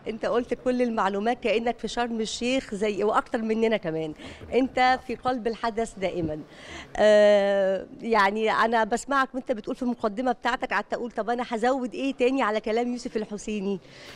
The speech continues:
يعني هو كأنه قاعد معانا وشايف كل حاجة. هو زي ما أنت قلت بالظبط فعلًا. أولًا، هي قمة عالمية بمعنى الكلمة، آه، من حيث التحضيرات والتجهيزات،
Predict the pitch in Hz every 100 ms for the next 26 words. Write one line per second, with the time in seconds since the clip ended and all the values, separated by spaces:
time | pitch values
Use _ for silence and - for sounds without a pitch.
0 | - 214 214 220 240 269 254 233 277 240
1 | 233 254 254 220 202 226 269 269 226 -
2 | 247 254 - 233 226 202 156 143 156 196
3 | 233 233 277 285 - - 247 - 208 185
4 | 214 - - 190 196 254 - - - -
5 | - - - - - - - - - 214
6 | 233 262 233 247 254 226 - - - -
7 | - 285 233 208 240 - 196 220 202 214
8 | 240 202 196 185 190 180 165 180 208 359
9 | - - - - - 175 180 196 196 196
10 | 214 214 214 202 202 - 226 233 - -
11 | 196 190 185 180 190 - - - - 180
12 | 190 175 175 170 175 208